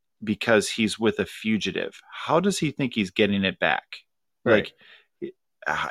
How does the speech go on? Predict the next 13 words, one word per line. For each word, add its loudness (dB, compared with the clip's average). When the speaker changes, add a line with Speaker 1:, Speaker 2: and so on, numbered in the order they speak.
Speaker 1:
he, -2
he -2
doesn't 4
have 4
heavy 4
weaponry. 0
<laughs> 6
Like, 0
he 2
doesn't 4
have 4
major 2
fire. 0